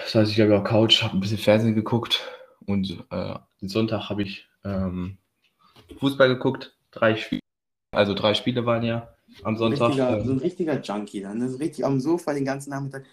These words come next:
Speaker 2: Aber am Sonntag kannst du es auch echt angeboten, ne? Da waren auch echt, äh, ich glaub, ja, drei Spiele waren's, ne? Von der
Speaker 1: Ja,
Speaker 2: Bundesliga.
Speaker 1: genau, drei Stück.
Speaker 2: Ja, das hat, das hat sich angeboten.
Speaker 1: Hast du die auch geguckt, die Spiele?
Speaker 2: Ähm, ich hab, glaub ich, nur,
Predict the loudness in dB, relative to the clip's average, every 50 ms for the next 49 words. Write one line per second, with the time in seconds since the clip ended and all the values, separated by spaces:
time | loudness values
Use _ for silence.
0 | _ _ _ _ 0 2 2 2 2 0 -2 -4 -8 -10 -10 -10 -10 -10 -14 -16
1 | -16 -18 -20 -20 -20 -18 -14 -12 -12 -12 -12 -14 -16 -18 -16 -16 -14 -14 -14 -12
2 | -12 -12 -12 -12 -12 -14 -14 -14 -14 -14 -14 -14 -16 _ _ _ _ _ _ _
3 | _ _ _ _ _ _ _ _ -12 -10 -10 -10 -12 -12 -10 -8 -8 -8 -6 _
4 | -2 -2 -2 -2 -2 0 0 0 0 -2 -6 -8 -8 -8 -8 -10 -14 -16 -16 -14
5 | -14 -14 -14 -16 _ _ -12 -10 -6 0 2 4 4 4 2 2 2 2 2 4
6 | 4 2 2 0 -4 -8 -8 -10 _ _ _ _ _ _ _ _ _ _ -16 -14
7 | -12 -12 -12 -14 -20 -20 -20 -20 -20 -20 -20 -20 -18 _ -16 -16 -12 -12 -14 -14
8 | -12 -14 -12 -12 -12 -12 -12 -14 -16 -16 -18 -20 -20 -20 _ _ _ _ _ _
9 | _ _ _ _ _ 0 0 2 4 4 6 6 6 6 4 0 0 0 0 2
10 | -2 2 2 4 4 4 0 -2 -8 -14 _ _ _ _ _ _ _ _ _ -20
11 | -20 -20 -20 _ _ _ -6 -2 0 0 2 2 0 0 -2 -4 -6 -6 -6 -6
12 | -6 -6 -8 _ _ -6 -4 -4 -4 -4 -6 -8 -8 -8 -6 -6 -4 -4 -4 -4
13 | -6 -6 -6 -4 -4 -4 -6 -6 -8 -10 -12 -12 -14